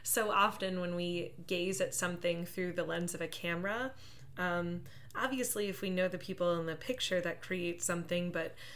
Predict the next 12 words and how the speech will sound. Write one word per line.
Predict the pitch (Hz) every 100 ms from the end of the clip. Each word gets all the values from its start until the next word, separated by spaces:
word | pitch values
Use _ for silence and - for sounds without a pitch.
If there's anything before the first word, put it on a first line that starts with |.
| -
to | - 220
look | 247 277
at |
a | 254
picture | - 208 - 196 185 196
about | 175 175 175
people | 196 185 185
you | 180
don't | 156 175 175
necessarily | 180 180 180 180 175 170 165
know, | 160 156 190 262 - - - -
um, | 196 190 175 170 170